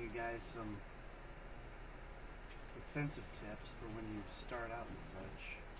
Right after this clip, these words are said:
Which one of the most important things, of course, is, uh, spikes. Which spikes never used to be really that strong, or they could be strong, but, you know, they break after, you know, one or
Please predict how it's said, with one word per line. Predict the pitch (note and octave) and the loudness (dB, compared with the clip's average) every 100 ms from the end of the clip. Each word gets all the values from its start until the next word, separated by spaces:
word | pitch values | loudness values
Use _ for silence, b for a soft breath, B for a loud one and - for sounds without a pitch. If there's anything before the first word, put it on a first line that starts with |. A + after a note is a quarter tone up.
| - - - - - - - - - - - - C3+ | -4 -4 -2 -2 -2 -2 -2 -2 -2 -2 -2 -2 0
Which | C3 | 8
one | D3+ E3+ | 12 12
of | |
the | D#3+ | 12
most | D3+ | 12
important | C#3+ C3+ - D#3+ D3 B2 | 8 4 6 6 6 4
things, | A2+ A#2 A2+ A#2 A#2+ - - - A2+ | 2 2 4 2 0 -2 -2 -2 -2
of | - - | -2 -2
course, | A2 A2 A2+ - - - - - - - - - - - - - - - | 0 0 0 0 -2 -2 -4 -4 -4 -4 -4 -2 -2 -2 -2 -2 -2 0
is, | - | 0
uh, | G2+ F#2 | 2 2
spikes. | - - C#3+ - - - - - - - - - - - - - - - - - | 6 10 10 8 -2 -2 -4 -4 -4 -4 -2 -2 -2 -2 -4 -4 -4 -4 -4 -2
Which | - - | 2 4
spikes | - C3+ - | 6 6 6
never | C#3 A#2+ | 2 2
used | B2+ C3 | 2 2
to | - | 4
be | |
really | A#2 A2+ A2 | 4 4 4
that | G#2+ G2 - - | 4 4 2 0
strong, | - - C3+ A#2+ G#2+ | 2 8 10 10 8
or | G#2+ | 4
they | G#2+ G#2 | 4 4
could | E3 | 6
be | C#3+ | 6
strong, | B2+ F3+ D#3+ C#3 B2+ | 6 12 12 12 8
but, | A#2 A2+ A2 - - - - | 6 6 4 -4 -4 -4 0
you | A2+ | 4
know, | A2+ | 4
they | A2 A#2 A2+ - | 6 4 4 4
break | A#2 A2+ | 4 6
after, | G#2+ G2+ - | 4 4 2
you | G#2 G2+ G2 G2 | 0 0 0 0
know, | F#2+ | 0
one | G2 | 2
or | - | 2